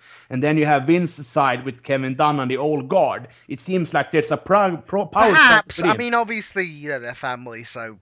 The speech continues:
Speaker 2: how
Speaker 1: Yeah.
Speaker 2: much can, how much can business get
Speaker 1: But, uh,
Speaker 2: away,
Speaker 1: it seems
Speaker 2: but
Speaker 1: like Kevin Dunn is not on Triple H and Stephanie's good with
Speaker 2: Yeah, it, it, it just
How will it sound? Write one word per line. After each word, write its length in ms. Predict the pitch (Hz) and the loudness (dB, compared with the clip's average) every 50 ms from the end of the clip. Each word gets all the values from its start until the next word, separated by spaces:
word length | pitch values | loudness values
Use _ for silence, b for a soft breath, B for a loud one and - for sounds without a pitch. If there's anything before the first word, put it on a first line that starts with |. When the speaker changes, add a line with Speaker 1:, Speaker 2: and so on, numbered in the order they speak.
| _ _ - | _ _ -16
Speaker 2:
how 120 | - - - | -10 -6 -2
Speaker 1:
Yeah. 180 | 202 185 147 131 | 0 0 2 0
Speaker 2:
much 140 | 117 - - | 0 -4 -8
can, 100 | 127 120 | -14 -12
how 220 | 113 117 127 117 | -8 -8 -8 -8
much 200 | 104 117 120 - | -8 -12 -18 -18
can 120 | - 117 | -18 -16
business 280 | 110 123 113 - 117 107 | -16 -16 -16 -18 -16 -8
get 220 | - 160 160 - | -4 -4 -4 -4
Speaker 1:
But, 20 | - | -4
uh, 80 | 135 - | -10 -10
Speaker 2:
away, 100 | 117 113 | -8 -8
Speaker 1:
it 60 | 110 107 | -8 -8
seems 300 | 107 - 233 226 202 - | -4 -2 -2 -2 -2 0
Speaker 2:
but 60 | 202 | -2
Speaker 1:
like 160 | 185 165 160 - | -2 -2 -2 -2
Kevin 260 | 180 175 170 175 170 | -4 -2 -2 -2 -2
Dunn 240 | 160 185 180 180 175 | 0 -2 -2 -2 -4
is 180 | 160 156 - | -6 -6 -6
not 300 | 151 151 147 139 - - | -6 -4 -4 -4 -6 -8
on 220 | 139 135 131 127 117 | -8 -6 -6 -6 -6
Triple 340 | - 147 135 135 - 135 | -6 -6 -6 -6 -6 -6
H 200 | 131 127 120 - | -6 -6 -6 -8
and 80 | 135 120 | -12 -10
Stephanie's 520 | - - 151 139 - - 127 120 113 - | -6 -4 -4 -4 -4 -6 -8 -8 -8 -10
good 300 | - - 135 131 123 117 | -10 -6 -4 -4 -4 -2
with 100 | 117 123 | 0 4
Speaker 2:
Yeah, 300 | - - 269 247 233 226 | 6 8 8 8 8 6
it, 140 | 233 233 226 214 | 4 4 2 2
it, 420 | 220 233 220 214 214 214 - - | 0 0 -2 -4 -10 -14 -14 -12
it 240 | 214 220 220 196 170 | -12 -12 -12 -10 -6
just 240 | - 247 240 - | -4 -4 -4 -4